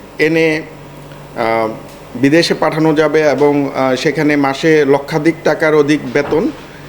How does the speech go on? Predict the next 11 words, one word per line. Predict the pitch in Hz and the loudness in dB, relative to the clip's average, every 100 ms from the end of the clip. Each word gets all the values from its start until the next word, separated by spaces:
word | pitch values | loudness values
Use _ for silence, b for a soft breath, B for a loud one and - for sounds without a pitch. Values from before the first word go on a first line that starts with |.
| - | -4
এই | 139 151 | 0 2
ধরনের | 170 180 175 170 | 4 4 2 4
প্রলোভন | 165 170 175 175 | 4 4 2 2
দেখিয়ে | 170 160 170 233 - - - - - | 0 2 2 2 -2 -14 -20 -10 0
পিরোজপুর | 160 165 - 160 | 2 2 2 0
থেকে | 170 160 226 - - - - 117 | 0 2 2 0 -12 -14 -6 -4
ঢাকায় | 143 160 156 | 0 0 2
নিয়ে | 160 | 2
আসা | 151 160 151 | 2 0 0
হয় | 175 247 - - - - 123 | 0 -2 -6 -18 -18 -8 0
এবং | 135 151 151 139 | 2 4 2 0